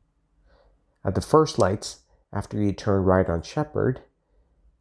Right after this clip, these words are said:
you're gonna make a right turn on John Drury Drive, which is going to turn into Call Hall Road. Again, if you see a pedestrian,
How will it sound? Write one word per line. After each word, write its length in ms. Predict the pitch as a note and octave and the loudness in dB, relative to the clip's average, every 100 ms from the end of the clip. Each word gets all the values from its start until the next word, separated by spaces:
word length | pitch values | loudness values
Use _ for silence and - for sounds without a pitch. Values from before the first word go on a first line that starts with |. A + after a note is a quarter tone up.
| - | -6
you're 580 | - E2+ E2 F2 E2+ - - | 2 4 4 2 0 -4 -10
gonna 140 | A2 E2+ | -4 -2
make 300 | F2 F2+ - | 0 -2 -2
a 40 | |
right 460 | E2 G2 F2+ F2+ - | -4 0 2 0 -4
turn 500 | - - D#2+ D3+ C#3 _ _ _ _ | -8 -4 -2 -4 -6 _ _ _ _
on 520 | F#2 F2+ F2 E2+ E2+ E2 - _ _ _ _ _ _ _ _ _ A2 | -2 0 0 0 -2 -8 -18 _ _ _ _ _ _ _ _ _ -12
John 420 | - A2+ A2+ G#2+ | 2 4 4 0
Drury 640 | G#2+ G#2+ G#2+ G2+ F#2+ F2+ - | -2 0 2 2 2 -2 -6
Drive, 420 | F2+ F2 - F#2 _ _ _ _ _ | -2 -2 -2 -10 _ _ _ _ _
which 260 | - - F2+ | -8 -8 -8
is 140 | F2 | -8
going 220 | F#2 G2 | -6 -6
to 120 | - - | -6 -12
turn 500 | - C#3 C#3+ C#3+ C#3 _ - | 0 4 4 2 -2 _ -10
into 520 | F#2 - A2 F#2+ F#2 _ _ _ _ _ _ _ _ - | -10 -8 -6 -6 -6 _ _ _ _ _ _ _ _ -14
Call 320 | - A2+ G2+ | 2 4 4
Hall 520 | F#2+ E2+ E2 - - _ _ _ _ _ _ _ _ _ _ _ - | 2 2 0 -4 -18 _ _ _ _ _ _ _ _ _ _ _ 0
Road. 380 | G2 C2+ - - _ _ _ _ _ _ _ _ _ _ _ _ _ _ _ _ _ _ - | 2 2 -2 -16 _ _ _ _ _ _ _ _ _ _ _ _ _ _ _ _ _ _ -6
Again, 300 | G2 F2 D2+ | 2 2 2
if 140 | D#2+ | -2
you 100 | F#2 | -2
see 240 | E2+ A#2 A2 | 0 2 2
a 60 | |
pedestrian, 840 | - G#2 G#2+ C3 - B2+ B2 B2+ | 0 0 2 0 -2 0 2 2